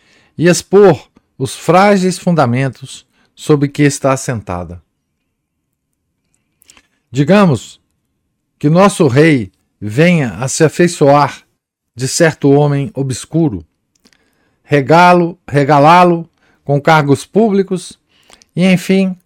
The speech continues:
alçá-lo ao governo de uma bela e apresentada cidadela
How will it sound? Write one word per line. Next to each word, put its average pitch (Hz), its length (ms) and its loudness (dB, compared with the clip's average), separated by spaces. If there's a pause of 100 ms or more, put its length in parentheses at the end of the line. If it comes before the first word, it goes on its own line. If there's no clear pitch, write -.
(140)
alçá-lo 143 680 0 (300)
ao 139 100 0
governo 151 640 0 (280)
de 110 80 -8
uma 143 160 0
bela 170 640 2 (500)
e 139 140 0
apresentada 143 840 0
cidadela 143 840 0